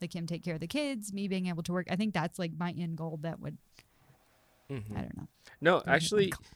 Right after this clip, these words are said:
Speaker 2: you and I have this, a very similar goal. So my end goal is to be able to spend more time with my family, meaning my
Speaker 1: Yeah.
Speaker 2: kids and my wife and everyone else, and basically the dream is for me to just get up and go anywhere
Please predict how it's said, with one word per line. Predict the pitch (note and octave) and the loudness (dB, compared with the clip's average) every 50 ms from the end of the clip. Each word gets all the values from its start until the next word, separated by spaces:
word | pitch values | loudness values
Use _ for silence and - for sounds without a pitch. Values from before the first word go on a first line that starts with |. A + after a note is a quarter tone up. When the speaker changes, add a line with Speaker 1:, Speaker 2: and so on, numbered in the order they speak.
| - - - - - - | -20 -20 -20 -20 -12 -4
Speaker 2:
you | - A#2 D3 G3+ C4+ | 0 0 2 4 4
and | A3+ D3+ C3+ | 6 6 6
I | |
have | C#3 C#3+ C3+ | 6 4 4
this, | B2+ A2 - - - - - - - | 2 2 2 2 2 2 0 0 0
a | C3+ | 4
very | B2+ B2 B2 | 6 6 6
similar | A#2 - - A#2 A2+ A2 G#2 | 6 4 2 0 0 0 0
goal. | - - A#2 A2 G2 F2+ G2 - | 2 2 2 2 2 0 -4 -8
So | - - - C3 A#2+ | -4 -2 2 2 4
my | A#2+ B2 C#3+ D#3+ | 6 6 6 6
end | - C#3 C#3+ C3+ A#2+ | 6 4 2 4 6
goal | B2 A#2+ B2 - | 6 6 6 6
is | - A2 G#2+ - - | 4 2 0 0 0
to | - - A2+ | -4 -4 -2
be | A2+ A2 | 0 2
able | G#2+ A2 A2 G#2+ | 2 2 0 -2
to | - A2 | -4 -2
spend | - - - A2 G2+ G2 | -2 0 0 0 0 0
more | G2 G2+ G#2 G2+ | 0 0 0 0
time | - A2+ G2 G2+ G2 | -2 -4 -4 -4 -4
with | F#2 E2 | -4 -6
my | D#2+ D#2 | -6 -8
family, | - - E2+ D#2+ C#2+ B1+ D2 E2+ - _ _ _ _ _ _ - | -6 -4 -6 -6 -6 -6 -10 -10 -12 _ _ _ _ _ _ -8
meaning | A#2 A#2+ A2+ A2+ A2 | -2 0 2 2 2
my | G#2 G2 | 0 0
Speaker 1:
Yeah. | G2+ F#3+ F#3 | 2 4 6
Speaker 2:
kids | C3+ C3 B2 - | 4 4 4 0
and | B2+ A#2 | -4 -2
my | A2 G#2 | -2 -2
wife | G#2 G#2+ A2+ A#2 A#2 A2+ - - | 0 2 2 4 2 2 0 -2
and | A2 G#2 F#2+ F#2 - _ - | -4 -4 -4 -6 -10 _ -2
everyone | A#2+ C3+ D3+ D3 C3 B2 A#2 | 0 2 4 4 4 4 4
else, | G#2 G#2+ G#2+ F#2 - - | 2 2 0 0 -2 -4
and | F2 A2+ A#2 G#2+ | -4 -4 -2 2
basically | A#2+ C3+ D#3 - E3+ - - D3+ C#3+ C#3+ C#3+ C#3 - - - - - - _ _ _ _ _ _ - - | 2 2 0 0 -4 -4 -2 -2 0 0 -2 -4 -8 -16 -20 -20 -20 -20 _ _ _ _ _ _ -8 -4
the | C#3+ C3 B2 A#2 A#2 A#2+ A#2 A2 | -4 -4 -2 -2 0 0 0 0
dream | G#2+ A2 C3 - A#2+ B2 C3 C3+ C3+ B2+ A2+ | -2 -8 -6 0 2 4 6 6 6 4 2
is | A2 A2 A2 - | 0 -2 -4 -6
for | - - - A#2+ A#2 A2+ A2 | -8 -10 -6 -2 -2 -2 -2
me | A2 A2 G#2+ G#2 | -2 -4 -4 -4
to | - A#2 | -6 -8
just | F#2 G#2+ G2+ - | -8 -8 -6 -2
get | - A2+ A#2+ | 0 2 2
up | A#2 - | 2 0
and | - G#2+ G#2+ G#2+ G2+ | -2 -8 -8 -6 -4
go | - A2+ G#2+ G2+ | -2 -2 -2 0
anywhere | - A2 B2+ B2+ A#2+ A2+ G#2 G#2+ G#2+ G#2+ G2+ | -2 -2 -2 0 0 2 2 2 2 0 -4